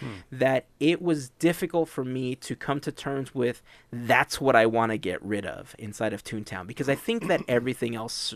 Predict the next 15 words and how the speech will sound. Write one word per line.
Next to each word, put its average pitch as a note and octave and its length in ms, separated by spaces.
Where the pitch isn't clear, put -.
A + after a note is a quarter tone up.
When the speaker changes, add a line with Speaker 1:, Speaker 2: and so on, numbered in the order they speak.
Speaker 2:
uh, G2+ 80
serves C3 320
a - 60
purpose - 580
there. - 280
With G3+ 280
that E3 240
said, A2+ 400
I D#3+ 140
would D#3 380
want F#3+ 320
to G#3 120
take - 500
that G#3 280
area B2+ 540